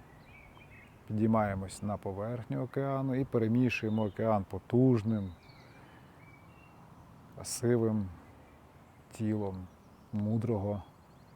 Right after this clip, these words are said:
дракону. Вода омиває наші нирки. Вода і нирки — це одна енергія.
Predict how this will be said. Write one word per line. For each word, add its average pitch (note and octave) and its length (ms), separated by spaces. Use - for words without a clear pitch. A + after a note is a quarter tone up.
дракону. G2 720
Вода A2+ 380
омиває G#2 500
наші F#2+ 300
нирки. A#2+ 680
Вода A2+ 420
і G2+ 100
нирки — G2+ 560
це F#2+ 400
одна G2 380
енергія. G2+ 680